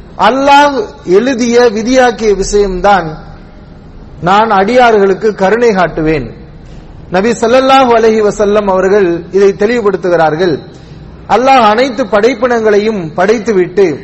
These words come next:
அரிசுக்கு மேலே அல்லாஹ் எழுதிய வாசகம் என்ன தெரியுமா? எல்லா படைப்பினங்களையும் அல்லாஹ் படைத்துவிட்டு, அரிசுக்கு மேலே அல்லாஹ் எழுதிய வாஸ்-, வாசகம்,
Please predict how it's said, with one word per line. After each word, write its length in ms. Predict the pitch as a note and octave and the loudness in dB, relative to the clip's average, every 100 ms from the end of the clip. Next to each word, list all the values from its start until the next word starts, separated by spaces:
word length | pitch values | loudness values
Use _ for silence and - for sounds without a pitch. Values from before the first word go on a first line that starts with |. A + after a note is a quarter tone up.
| - - - - | -16 -20 -20 -8
அரிசுக்கு 560 | - A3+ D4+ D4 G#3+ B3 | 0 0 0 -2 -4 -2
மேலே 320 | G#3+ A3 A#3 | 0 2 4
அல்லாஹ் 400 | G#3 G3 G#3+ F#3 | 4 4 2 2
எழுதிய 400 | F3+ G#3+ G#3 G3 | 0 -2 0 0
வாசகம் 440 | E3+ G3+ A3 G3 | 2 0 0 -2
என்ன 180 | F#3 F#3 | -2 -4
தெரியுமா? 460 | F#3 D#3+ E3 E3+ D#3+ - - | -2 -2 -2 -4 -4 -10 -8
எல்லா 440 | D#3+ F3 F#3+ A3+ | -2 0 2 2
படைப்பினங்களையும் 840 | B3 G#3+ G#3 G3 A3+ G#3 G3+ G3 A3 | 2 2 0 -2 -4 -2 0 0 0
அல்லாஹ் 360 | F#3+ G3 F#3 D#3+ | 0 2 0 0
படைத்துவிட்டு, 800 | E3+ G3+ G3+ E3 D3 D3+ E3+ A3+ - - - | -2 -2 -4 -6 -4 -2 -2 -2 -10 -18 -2
அரிசுக்கு 500 | G3 C#4+ - B3+ A#3+ | 0 0 -2 -6 -4
மேலே 320 | A3 A#3 A#3+ | 0 0 2
அல்லாஹ் 300 | G3+ G#3+ A3+ | 2 2 4
எழுதிய 400 | G3 G#3 G#3 G3+ | 2 0 0 0
வாஸ்-, 360 | F3 E3+ - D#3+ | 2 0 -4 -4
வாசகம், 600 | F3 G3 G3 F#3 A3+ | -2 0 -2 -2 -4